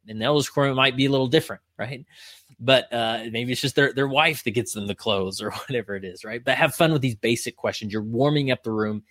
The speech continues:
getting them comfortable, hearing their voice in the room. Now, um, another thing it talks about in the parable of the marriage feast, that, that the king gave them a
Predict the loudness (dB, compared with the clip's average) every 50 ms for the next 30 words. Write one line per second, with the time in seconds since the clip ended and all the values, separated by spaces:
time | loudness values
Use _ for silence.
0 | _ _ _ _ 4 4 4 4 4 0 0 0 -2 -2 -2 -4 -8 -8 -8 -8
1 | -8 -6 -4 -2 -2 -2 0 0 -2 -2 -2 -4 -4 -4 -4 -6 -6 -8 -10 -12
2 | -18 -20 -20 -20 _ _ -10 -8 -6 -4 -4 -2 0 0 -2 -2 -4 -10 _ _
3 | _ -20 -20 -20 -4 _ 2 4 4 2 2 0 0 2 2 2 0 -2 -6 -12
4 | _ _ 0 2 2 2 2 0 0 2 2 2 0 0 2 2 2 2 2 2
5 | 2 2 2 2 -2 0 2 2 2 2 2 2 2 2 2 2 0 2 2 2
6 | 0 0 -2 -2 -4 -4 -4 -8 -12 _ -16 -16 _ _ _ _ -16 -16 -16 -14
7 | -10 -8 -8 -6 -6 -2 0 2 2 2 0 0 0 0 0 0 -2 -6 -10 -14